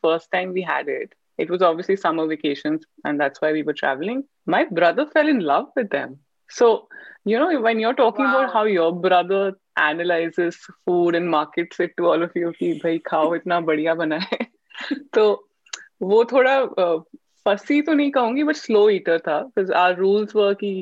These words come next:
Speaker 1: you have to eat what's on your plate. You could finish it in fifteen minutes or you could sit for four hours. So he was the four-hour kind of guy.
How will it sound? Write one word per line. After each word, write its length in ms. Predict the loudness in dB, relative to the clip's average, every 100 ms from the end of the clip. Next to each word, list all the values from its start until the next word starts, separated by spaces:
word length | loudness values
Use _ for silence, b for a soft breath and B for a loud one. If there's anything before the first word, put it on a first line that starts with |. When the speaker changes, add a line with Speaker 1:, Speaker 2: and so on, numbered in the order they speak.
| -6 -4
Speaker 1:
you 80 | -2
have 180 | -2 -2
to 80 | -2
eat 80 | 0 -4
what's 200 | -6 -8
on 40 | -8
your 60 | -8 -8
plate. 300 | -14 -16 -20 -6 -2
You 80 | 0
could 100 | -2 -2
finish 220 | -4 0 0
it 20 | 0
in 60 | -2
fifteen 320 | -2 0 0 0
minutes 200 | -2 0 0
or 20 |
you 80 | 0 -2
could 100 | -4
sit 140 | -6 -4
for 60 | -4 -2
four 140 | -2 -2 -6 -6
hours. 340 | -6 -8 -12 _ _ B -4
So 60 | 0 0
he 40 | 0
was 60 | -2
the 80 | 0
four-hour 420 | 2 2 2 -2 -4 -6
kind 120 | -4
of 20 | -4
guy. 140 | -4